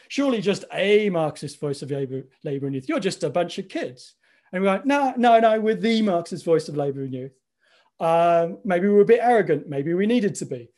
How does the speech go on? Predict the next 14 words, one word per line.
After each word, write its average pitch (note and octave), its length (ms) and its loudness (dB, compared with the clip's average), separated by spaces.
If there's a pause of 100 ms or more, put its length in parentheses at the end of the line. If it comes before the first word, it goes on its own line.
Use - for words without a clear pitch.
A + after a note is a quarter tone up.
(240)
Uh, D#3+ 80 -4
maybe E3+ 280 -2
we G3 120 2
wouldn't A#3+ 240 6
be F#3+ 220 4
where F#3 200 0
we F#3 120 -4
were F3 320 -2
if F3 120 -12
we F3 120 -8
didn't F#3+ 220 -4
have E3 180 -12
that, E3 240 -8 (400)
uh, D#3 140 -8